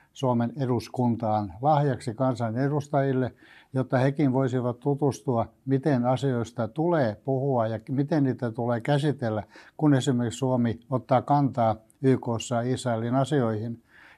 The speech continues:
Ja tällä hetkellä valitettavasti näyttää siltä, että, e, tuon kirjan sanoma ei ole ollut tähän saakka tavoittanut kovinkaan hyvin meidän ulkopoliittisia päättäjiä, mutta toivottavasti nyt lukevat tuon ja,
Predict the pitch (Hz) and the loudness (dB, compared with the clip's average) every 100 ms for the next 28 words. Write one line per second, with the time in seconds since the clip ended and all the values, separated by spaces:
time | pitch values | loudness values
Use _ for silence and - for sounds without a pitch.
0 | - 120 156 160 131 131 - 123 123 - | -4 0 4 6 4 2 -2 -2 -2 -4
1 | 123 143 143 120 127 117 117 127 127 120 | 0 2 2 0 -2 -4 -2 0 2 0
2 | 120 113 131 110 117 117 - 107 _ _ | -4 -2 -4 -2 -4 -4 -8 -8 _ _
3 | _ _ - 120 113 127 139 139 123 120 | _ _ -6 -4 -2 -4 -6 0 2 2
4 | 127 - 139 123 117 135 131 123 123 135 | -2 -2 0 2 2 2 4 2 2 2
5 | 131 123 - - _ - - 147 135 107 | 2 0 -4 -10 _ -14 0 2 2 0
6 | _ - 127 170 143 120 104 120 135 147 | _ -2 0 2 0 0 -2 0 2 2
7 | 139 - 110 110 - 147 151 - 117 120 | 0 0 -4 -4 0 0 2 2 2 2
8 | 135 143 123 113 113 131 117 110 110 117 | 0 0 0 0 -2 -2 -4 -4 -4 -6
9 | 117 113 143 120 151 139 143 117 113 117 | -6 -6 -4 -2 0 0 -2 -4 -4 -8
10 | - - - _ 139 139 139 185 147 120 | -12 -20 -20 _ -4 -2 2 4 4 0
11 | - 127 127 147 151 156 156 135 143 127 | 0 0 0 0 0 0 -2 2 2 2
12 | 120 139 127 123 123 | -2 0 0 2 0